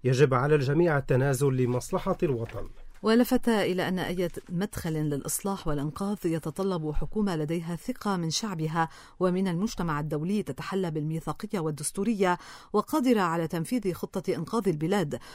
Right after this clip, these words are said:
Speaker 2: ونحن مع صاحب السماحة متوافقون على كل الثوابت الأساسية لخير هذا الوطن وسلامته وصموده ونهضته.
Speaker 1: وردا على سؤال عن وجود نية لعقد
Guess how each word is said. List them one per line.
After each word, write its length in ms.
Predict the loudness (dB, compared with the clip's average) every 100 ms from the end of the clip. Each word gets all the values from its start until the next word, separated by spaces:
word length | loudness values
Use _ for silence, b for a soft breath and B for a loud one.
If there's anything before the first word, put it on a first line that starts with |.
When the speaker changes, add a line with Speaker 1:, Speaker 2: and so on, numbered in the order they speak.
| B
Speaker 2:
ونحن 380 | 2 4 6 6
مع 440 | 6 4 2 0
صاحب 420 | 0 -2 -4 -4 -4
السماحة 540 | -4 -4 -4 -2 -2
متوافقون 840 | 0 0 2 0 -2 -6 -2 2 2
على 260 | 2 -2
كل 200 | -2 0
الثوابت 500 | 0 -2 -2 -2 -2
الأساسية 680 | -4 -4 -4 -4 -2 0 -2 B B B
لخير 580 | -2 0 0 0 0 0
هذا 120 | -2
الوطن 420 | -2 -2 -2 -2 -2
وسلامته 760 | -2 -2 -2 -2 -2 -2 -2
وصموده 840 | -2 -4 -2 0 0 0 -4 -4 -8 b b
ونهضته. 840 | 2 4 4 0 -10 -10 -12 -6 4
Speaker 1:
وردا 480 | 6 6 6 6
على 200 | 6 4
سؤال 380 | 2 2 4 6
عن 140 | 6 6
وجود 340 | 4 4 4
نية 340 | 4 6 6 6
لعقد 640 | 4 4 0 -2 0 2